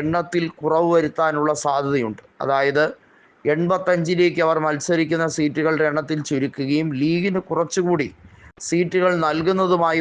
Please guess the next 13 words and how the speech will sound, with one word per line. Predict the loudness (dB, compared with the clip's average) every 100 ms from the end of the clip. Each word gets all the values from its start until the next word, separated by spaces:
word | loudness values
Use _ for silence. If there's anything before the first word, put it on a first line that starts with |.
| 0
ബന്ധപ്പെട്ട | 0 -2 -2 -2 0
ചർച്ചകൾ | -2 -2 -2 0
ഉൾപ്പെടെ | -2 -2 0 2
ഉരുത്തിരിഞ്ഞു | 2 0 -2 -2 0 0
വരികയാണ്. | -2 -4 -6 -8 _ _ _ _ 4 6
എന്നാൽ | 6 4 0
പോലും | 2 2 0 -8 _ _ _
ലീഗിൻ്റെ | -2 0 2 2 0 2 0 0
സിറ്റിംഗ് | -4 -2 -2 -2 -2
സീറ്റുകൾ | -2 0 0 2
വിട്ടുകൊടുക്കാതെ | 0 2 2 2 2 0 2 2 2
ലീഗ് | 2 2 0 0
മത്സരിച്ച് | -2 -2 -2 -2 -2